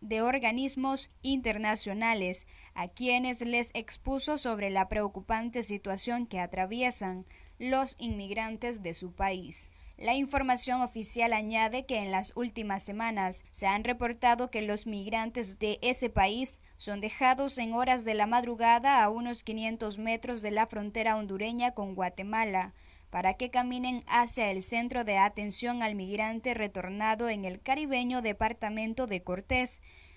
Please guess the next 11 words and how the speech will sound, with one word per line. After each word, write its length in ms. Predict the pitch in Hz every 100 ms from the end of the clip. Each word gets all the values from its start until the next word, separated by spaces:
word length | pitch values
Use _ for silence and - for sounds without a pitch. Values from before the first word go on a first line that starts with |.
| -
pese 340 | - 269 277 294
a 120 | 262
que 160 | 226 214
los 240 | 233 254
servicios 640 | 240 220 214 247 254 262 220
de 160 | 185
recepción 640 | 202 233 220 - 247 254 262
están 400 | 208 190 170 175
cerrados. 800 | 180 214 220 190 175 175 180 - -
Esta 280 | 285 294 330
situación 640 | 302 233 214 - 269 269